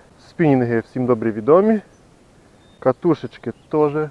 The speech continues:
ніфіга їм не бракує. Відходять сезон. Розібрали, змастили, солідолу навалили туди. Ось так виглядає оснастка в зборі. І кидаємо туди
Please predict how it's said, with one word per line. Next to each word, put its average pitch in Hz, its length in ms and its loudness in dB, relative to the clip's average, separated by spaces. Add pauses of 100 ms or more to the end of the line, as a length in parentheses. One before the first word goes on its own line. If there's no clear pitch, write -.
ніфіга 143 1080 0
їм 135 160 0
не 143 100 4
бракує. 131 540 0 (160)
Відходять 143 520 0
сезон. 127 440 0 (140)
Розібрали, 135 680 2
змастили, 135 600 -2
солідолу 139 540 0
навалили 139 600 2
туди. 123 300 -4 (720)
Ось 196 160 -6
так 170 180 0
виглядає 156 340 2
оснастка 127 460 -6
в 104 60 -14
зборі. 160 440 -6 (560)
І 143 100 -8
кидаємо 160 680 -4 (2750)
туди 120 320 -6